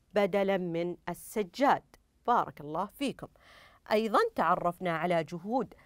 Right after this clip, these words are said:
المملكة العربية السعودية للحد من التلوث الهواء في موسم الحج. أيضًا تعلمنا على أسباب تلوث الماء ومصادره داخل المنزل.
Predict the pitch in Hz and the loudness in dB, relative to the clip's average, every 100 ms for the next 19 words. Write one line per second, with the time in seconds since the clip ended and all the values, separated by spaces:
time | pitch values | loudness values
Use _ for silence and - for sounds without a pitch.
0 | - _ 180 180 202 190 170 170 180 165 | -20 _ -4 -2 -2 0 -2 -2 0 2
1 | 175 160 196 220 214 - 254 254 220 240 | 0 0 -2 -2 -4 -2 0 0 0 0
2 | 247 233 - _ 185 190 - 220 175 190 | 2 2 -2 _ -4 -4 0 0 2 0
3 | 196 190 - 190 196 190 190 180 175 185 | 0 0 0 0 0 -2 -4 -4 0 2
4 | 185 185 185 - - 240 170 151 175 208 | 6 6 4 -2 -2 0 0 0 2 2
5 | 208 - 220 202 196 _ _ - 190 196 | 0 0 2 2 0 _ _ -2 0 4
6 | 262 - - - - _ _ _ _ _ | 4 4 2 -20 -20 _ _ _ _ _
7 | _ _ _ _ _ _ - 214 214 220 | _ _ _ _ _ _ 0 0 2 2
8 | 453 - 269 202 196 202 202 202 196 180 | 2 2 2 2 2 2 2 2 2 2
9 | 196 190 - 196 - 196 285 208 - 185 | 2 2 0 -4 -6 2 4 4 0 -4
10 | 196 240 226 233 247 233 233 240 240 - | -2 -2 -4 -4 -4 -2 0 2 0 -2
11 | _ _ 240 254 214 - 202 185 226 190 | _ _ 2 2 0 -4 -4 0 -2 -2
12 | 208 226 190 190 196 - 262 269 262 147 | -4 -4 0 0 0 -4 -4 -2 -2 -4
13 | 147 | -10